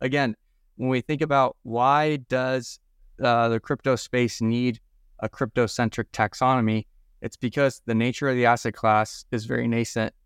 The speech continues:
and therefore it needs that additional flexibility to kinda adapt and change as, you know, these trends develop and emerge. So, um, if you were to just simply try and apply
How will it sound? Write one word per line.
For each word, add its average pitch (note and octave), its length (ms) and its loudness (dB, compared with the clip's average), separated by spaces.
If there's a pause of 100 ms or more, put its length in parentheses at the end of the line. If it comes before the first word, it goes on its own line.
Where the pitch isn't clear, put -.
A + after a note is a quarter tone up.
(100)
and A2+ 100 0
therefore A2+ 500 -2 (260)
it A#2+ 120 0
needs C3 300 0
that A#2 180 4
additional A2+ 320 -2
flexibility A2 680 -2
to G2+ 80 -8
kinda A#2 300 -2
adapt A2 400 -2
and A#2 120 -2
change A2 500 -2
as, A#2 400 -2 (600)
you A#2+ 80 -2
know, A2+ 120 2
these A2 200 0
trends A#2 360 0
develop A2 440 2
and A2 80 -2
emerge. G#2 520 0
So, A2 380 -2 (420)
um, A2+ 280 2
if A2 140 -6
you D3 60 -4
were D3 100 0
to C#3 60 0
just C3 200 -6
simply C3+ 280 -2
try C3+ 180 0
and C3 100 0
apply B2 640 -2